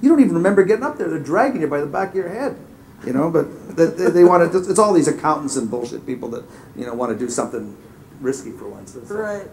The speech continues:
Speaker 2: But, it, I mean, people that know you very well and, and, you know, word's out in the street that you've mellowed.
Speaker 1: Yeah.
Speaker 2: That's partly a result of that?
Speaker 1: No. I don't think so.
Speaker 2: And
Speaker 1: I
Speaker 2: you've mellowed so much, I've noticed, in the last, yeah.
Speaker 1: <laughs> No, I think it's aging, Denise, it's
Speaker 2: Okay.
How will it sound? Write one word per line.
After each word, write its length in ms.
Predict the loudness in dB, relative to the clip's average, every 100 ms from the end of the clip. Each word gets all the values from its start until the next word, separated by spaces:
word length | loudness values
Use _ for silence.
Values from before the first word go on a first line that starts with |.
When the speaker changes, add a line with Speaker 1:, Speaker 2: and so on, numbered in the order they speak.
| -6
Speaker 2:
But, 160 | -6
it, 160 | -4 -4 -2
I 80 | -2
mean, 200 | -2 -2
people 280 | -4 -4
that 140 | -4 -4
know 140 | -4
you 100 | -4
very 240 | -4 -2 0
well 280 | 2 0
and, 140 | 0 -6
and, 160 | -8
you 80 | -8
know, 180 | -6 -6
word's 360 | -4 -2 -2 -2
out 160 | -6
in 60 | -6
the 60 | -10
street 260 | -8 -8
that 120 | -8
you've 160 | -12 -12
mellowed. 680 | -6 -2 -2 -2 -6 -10 -16 -20 -20 -20 -20 -20 -20 -20 -6 0
Speaker 1:
Yeah. 300 | 0 -2 -6
Speaker 2:
That's 240 | -6 -6
partly 320 | -2 -2 0
a 40 | -4
result 360 | -4 -2 -4
of 80 | -2
that? 280 | 0 0 -2 -12 -20 -20 -20 -20 -20 -20 -20 -20 -20 -20 -4
Speaker 1:
No. 360 | 2 2 0 -10 -20 -20 -20 -20 -20 -20 -20 -20 -14
I 100 | -12
don't 140 | -10 -12
think 140 | -16
so. 120 | -8
Speaker 2:
And 80 | -2
Speaker 1:
I 40 | 0
Speaker 2:
you've 120 | 0
mellowed 320 | 0 -2 -6
so 180 | -6 -6
much, 320 | -4 -8 -10
I've 120 | -12
noticed, 440 | -10 -8 -8 -10 -10
in 140 | -8
the 60 | -6
last, 320 | -6 -8 -12 -14
yeah. 140 | -14 -16 -8
Speaker 1:
<laughs> 300 | -6 -6 -6
No, 200 | -4 -4
I 80 | -2
think 200 | 0 0
it's 120 | 0
aging, 400 | 2 2 4 0
Denise, 340 | -4 -10 -12 -10
it's 80 | -8
Speaker 2:
Okay. 160 | -4